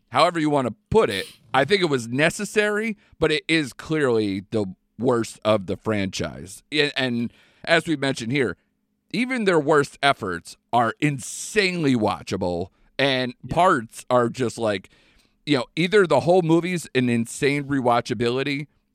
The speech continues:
Speaker 1: or at least at worst, if you take part three and you just took clips,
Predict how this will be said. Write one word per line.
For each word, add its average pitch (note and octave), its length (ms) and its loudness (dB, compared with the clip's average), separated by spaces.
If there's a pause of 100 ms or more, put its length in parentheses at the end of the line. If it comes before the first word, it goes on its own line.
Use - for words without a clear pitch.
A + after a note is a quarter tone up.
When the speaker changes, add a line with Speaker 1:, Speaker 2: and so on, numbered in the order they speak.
Speaker 1:
or C3+ 260 4
at B2 60 0
least D3 360 -2
at B2 160 0
worst, B2 460 0
if A2 100 -6
you A2+ 80 -6
take C3+ 260 -4
part A#2+ 280 2
three C3+ 220 -4
and A2 100 -4
you G#2 80 -4
just A2 240 -6
took - 240 -8
clips, - 480 -4